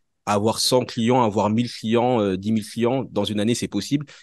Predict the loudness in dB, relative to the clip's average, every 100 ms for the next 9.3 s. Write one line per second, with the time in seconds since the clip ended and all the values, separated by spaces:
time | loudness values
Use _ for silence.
0 | _ -4 0 0 0 2 2 4 0 0
1 | 0 0 0 0 -2 -2 -2 -2 -4 -2
2 | -2 0 0 -2 -8 -10 _ _ -6 -4
3 | -4 -2 -2 -2 -6 -4 -2 0 0 -2
4 | -2 -2 -4 -8 -16 -20 _ 2 4 2
5 | 2 2 4 4 2 0 -2 0 0 0
6 | -4 0 0 2 2 0 0 -6 -4 -4
7 | -4 -6 -6 -6 -4 -2 -2 -4 -8 -20
8 | _ -6 -2 -2 -4 -8 -8 -6 -4 -2
9 | -2 -2